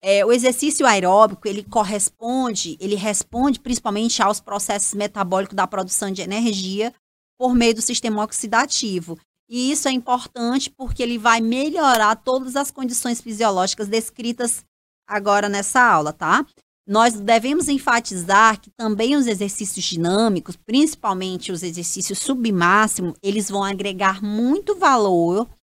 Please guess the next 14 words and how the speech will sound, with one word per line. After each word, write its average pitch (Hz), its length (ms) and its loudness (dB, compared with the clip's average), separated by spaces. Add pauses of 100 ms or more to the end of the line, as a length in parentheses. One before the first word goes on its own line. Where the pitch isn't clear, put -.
(120)
muito 254 280 0
valor 196 480 4
aos, 180 640 2
aos 170 260 -4
músculos. 190 680 -4
Consequentemente, 214 920 -4
nós 196 180 -2
vamos 190 280 -4
melhorar 214 880 2 (400)
essa 185 420 -4
fisiologia, 185 1160 -4 (420)
essa 185 300 -2
contração 190 580 -4
muscular, 170 720 4